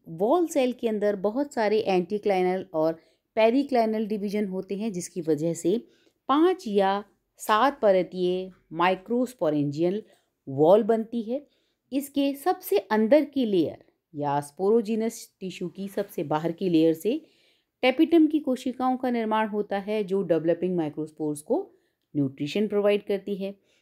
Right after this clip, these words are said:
अंदर की जो स्पोरोजिनस सेल्स थी उनके अंदर बहुत सारे विभाजन होते हैं जिसकी वजह से माइक्रोस्पोर मदर सेल्स बनती हैं और ये माइक्रोस्पोर्स मदर सेल्स meiotic डिवीजन या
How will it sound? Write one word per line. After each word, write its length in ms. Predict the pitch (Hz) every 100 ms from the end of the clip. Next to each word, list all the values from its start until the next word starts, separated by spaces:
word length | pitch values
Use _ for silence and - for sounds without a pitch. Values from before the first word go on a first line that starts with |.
| _ -
अंदर 360 | 311 370 453
की 160 | 415 370
जो 220 | 254 277
स्पोरोजिनस 840 | 285 - 233 262 277 302 285 285
सेल्स 300 | 190 151 143
थी 300 | - 143 - _ _ _
उनके 380 | 254 302 302 349
अंदर 300 | 320 254 247
बहुत 580 | 175 135 175 294 339 -
सारे 280 | 277 247 233
विभाजन 480 | 202 208 185 202
होते 260 | 190 180 202
हैं 100 | 226
जिसकी 280 | 175 - 170
वजह 240 | 165 165
से 340 | 165 226 330 - _ _ _ 190
माइक्रोस्पोर 1000 | 240 302 320 349 - - 214 233 247 _ 160
मदर 420 | 143 151 196 233
सेल्स 380 | 220 185 160 156
बनती 340 | 143 131 131 139
हैं 180 | 131 - _ _ _ _ -
और 180 | 220 190
ये 440 | 165 277 440 480
माइक्रोस्पोर्स 1000 | 262 202 196 208 214 - 175 170 175 -
मदर 340 | 147 147 143 143
सेल्स 520 | - - 226 135 - _ _ _ _
meiotic 600 | 160 202 254 294 294 285
डिवीजन 520 | 240 240 254 254 262 262 -
या 380 | 156 170 175